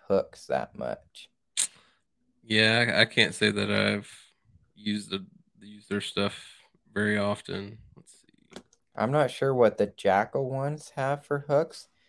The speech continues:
Speaker 1: but they are, like, legit.
Speaker 2: Yeah. Uh, they got the Gavacho.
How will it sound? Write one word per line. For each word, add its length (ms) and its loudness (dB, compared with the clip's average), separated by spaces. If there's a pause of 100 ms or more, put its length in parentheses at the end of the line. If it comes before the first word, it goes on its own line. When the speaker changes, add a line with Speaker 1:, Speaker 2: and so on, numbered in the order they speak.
(220)
Speaker 1:
but 240 -2
they 180 4
are, 180 4
like, 380 -2 (360)
legit. 600 -6 (480)
Speaker 2:
Yeah. 340 2 (1400)
Uh, 380 4
they 300 2
got 200 4
the 160 -4 (240)
Gavacho. 960 0